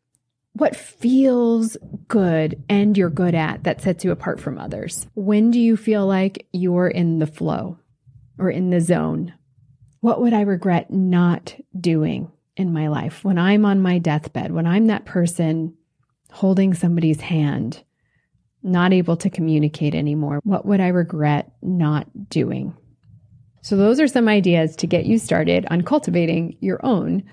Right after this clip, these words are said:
life purpose and meaning. The number four life lesson that older adults after twenty years of working with them have taught me is that love never dies. I've had the opportunity to work with couples where one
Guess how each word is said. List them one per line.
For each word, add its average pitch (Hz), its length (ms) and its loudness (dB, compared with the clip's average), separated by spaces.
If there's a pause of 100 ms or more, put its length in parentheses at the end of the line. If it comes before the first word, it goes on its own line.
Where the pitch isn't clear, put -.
(140)
life 175 280 0
purpose 160 580 -2
and 175 180 -2
meaning. 165 460 -2
The 208 140 2
number 214 240 4
four 185 380 2
life 170 300 2
lesson 165 640 0
that 165 300 0
older 170 320 2
adults 165 380 0
after 175 380 -2 (160)
twenty 175 260 2
years 170 220 4
of 165 100 -2
working 170 240 0
with 165 140 -2
them 165 160 2
have 165 200 -2
taught - 280 -6
me 170 320 -4 (340)
is 180 160 -2
that 175 240 0
love 170 500 2 (140)
never 156 580 -2 (140)
dies. - 500 -10 (640)
I've 196 100 0
had 202 160 4
the 202 100 2
opportunity 175 540 0
to 170 100 2
work 165 320 -2
with 165 320 0
couples 170 720 -2 (360)
where 170 340 2
one 180 400 0